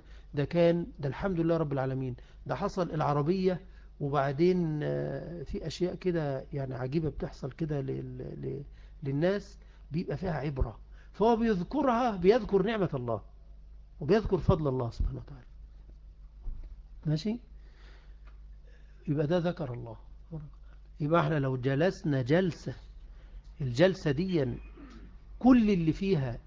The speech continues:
ان احنا بنذكر الله تبارك وتعالى بفضله، بنعمته، بكرمه، بهداه، برحمته، بمنته، وكل واحد فينا بيقول حاجة وبنفكر بعض،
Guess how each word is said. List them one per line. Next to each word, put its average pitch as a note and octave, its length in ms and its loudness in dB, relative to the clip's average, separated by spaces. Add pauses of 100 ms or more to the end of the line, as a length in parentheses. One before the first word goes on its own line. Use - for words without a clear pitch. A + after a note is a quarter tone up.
ان D3+ 100 0
احنا D3+ 220 -2
بنذكر D3+ 800 0 (680)
الله D3+ 640 10
تبارك D#3 420 4
وتعالى B2+ 520 0 (380)
بفضله، B2 520 4 (300)
بنعمته، C3+ 600 0 (240)
بكرمه، C3 520 0 (340)
بهداه، B2+ 540 4 (280)
برحمته، C#3 680 4 (300)
بمنته، C#3+ 640 6 (1600)
وكل G#3+ 300 2
واحد F3 200 6
فينا A3 200 -2
بيقول G3+ 220 0
حاجة D#3 380 -4
وبنفكر D3 840 0
بعض، D3 400 4